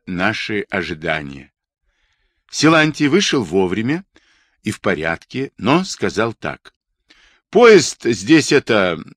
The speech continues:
опаздывает на три часа, видишь, какая история».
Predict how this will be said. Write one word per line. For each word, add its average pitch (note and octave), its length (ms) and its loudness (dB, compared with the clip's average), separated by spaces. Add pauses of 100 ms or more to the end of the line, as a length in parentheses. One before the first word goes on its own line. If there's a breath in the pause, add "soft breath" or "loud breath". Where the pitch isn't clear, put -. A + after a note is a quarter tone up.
опаздывает C3+ 840 2
на A#2+ 220 2
три B2 320 -4
часа, G2 440 -4
видишь, A2+ 460 -6
какая F#2+ 420 -4
история». D2 600 -6